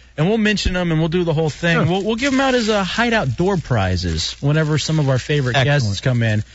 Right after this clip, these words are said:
Speaker 1: We'll, uh, we'll constantly keep a stack. I've already opened mine, and I'm ready, looking forward to going into Prod two during the next commercial break, and, uh, just checking out the work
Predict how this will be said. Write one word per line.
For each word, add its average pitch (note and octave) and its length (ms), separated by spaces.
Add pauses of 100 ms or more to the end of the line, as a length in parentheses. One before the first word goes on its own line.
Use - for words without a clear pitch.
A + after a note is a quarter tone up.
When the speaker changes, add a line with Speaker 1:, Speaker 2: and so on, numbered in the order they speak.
(280)
Speaker 1:
We'll, C#3 200
uh, C3 200
we'll C3 140
constantly D3 500
keep C3 200
a C3 40
stack. C#3 320
I've C#3+ 180
already C#3 200
opened A#2+ 280
mine, G2+ 280 (360)
and B2 320
I'm B2+ 260
ready, C3+ 340
looking D3 280
forward F3+ 220
to D#3 60
going F3+ 220
into E3+ 160
Prod F#3+ 300
two A#3 360 (360)
during E3+ 200
the E3+ 60
next E3+ 220
commercial F#3+ 460
break, C3 420
and, C3+ 160
uh, C#3+ 120
just C4 200
checking D4 360
out B3+ 180
the G3 80
work F#3+ 640